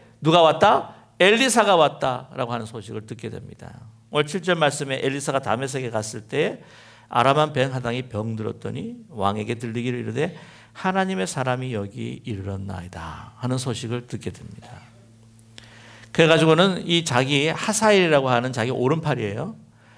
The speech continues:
크, 낙타 사십 마리니까 한번 생각을 해보십시오. 이 거기에 짐을 쌌으니, 그 예물을 쌌으니 얼마나 어마어마하겠습니까? 그게 보내는 거예요. "내가 그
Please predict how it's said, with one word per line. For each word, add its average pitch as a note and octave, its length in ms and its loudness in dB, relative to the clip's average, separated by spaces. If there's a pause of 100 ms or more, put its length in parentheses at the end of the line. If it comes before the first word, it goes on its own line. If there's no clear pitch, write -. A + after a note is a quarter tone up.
(360)
크, - 420 -4
낙타 E3+ 960 4
사십 D#3+ 460 -2
마리니까 C3+ 500 -2
한번 B2+ 180 -6
생각을 F3 360 -4
해보십시오. G#2+ 640 -10 (1400)
이 F#3+ 160 4
거기에 F3 440 6
짐을 F#3+ 400 2
쌌으니, E3 560 2
그 D#3 160 0
예물을 D#3+ 360 4
쌌으니 D3 440 -2
얼마나 B2+ 320 -2
어마어마하겠습니까? B2 1400 -4 (720)
그게 - 160 0
보내는 F#3 400 4
거예요. A2 520 -4 (200)
"내가 D#3+ 360 4 (300)
그 - 440 4